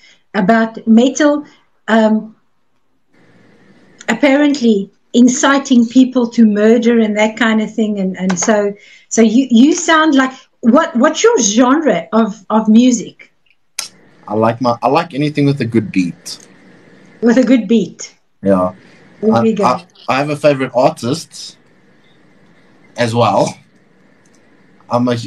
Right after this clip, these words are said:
Speaker 2: I'm a bit of a Lady Gaga fan because,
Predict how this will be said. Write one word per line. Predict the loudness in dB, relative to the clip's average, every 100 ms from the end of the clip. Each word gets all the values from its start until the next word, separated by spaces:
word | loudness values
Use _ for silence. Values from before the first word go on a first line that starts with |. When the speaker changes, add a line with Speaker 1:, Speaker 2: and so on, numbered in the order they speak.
| -2
Speaker 2:
I'm | -2
a | 0
bit | 0
of | 0 -2
a | -2
Lady | -2 -2
Gaga | -2 -2 -4
fan | -4 -2 0 -2
because, | -2 -2 -2 -2 -4 -14 -16